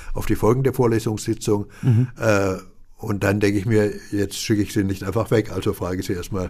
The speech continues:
Speaker 1: äh, was sie denn vielleicht noch zu fragen haben.“ Das ist so ein bisschen,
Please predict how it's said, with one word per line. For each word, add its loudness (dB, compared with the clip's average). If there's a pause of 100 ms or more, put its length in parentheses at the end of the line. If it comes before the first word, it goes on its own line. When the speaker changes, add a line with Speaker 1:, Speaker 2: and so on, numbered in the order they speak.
(420)
Speaker 1:
äh, -2
was -2
sie -2
denn -2
vielleicht -6
noch -6 (240)
zu 0
fragen -4
haben.“ -6
Das -2
ist 2
so 2
ein -2
bisschen, -2